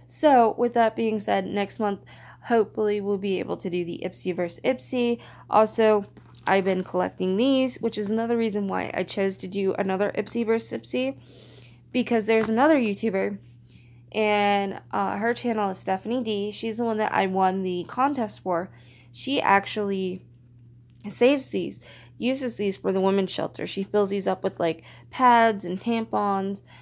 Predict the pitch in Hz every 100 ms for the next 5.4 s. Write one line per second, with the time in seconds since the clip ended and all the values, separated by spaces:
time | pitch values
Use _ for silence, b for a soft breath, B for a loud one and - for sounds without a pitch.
0 | B B 202 196 190 - 208 208 202 190
1 | 180 196 214 208 - 208 202 196 196 190
2 | - 190 - - 311 311 - 202 196 208
3 | 202 202 190 208 240 185 - 98 - -
4 | - 190 185 208 262 - 101 - - 202
5 | 202 240 - -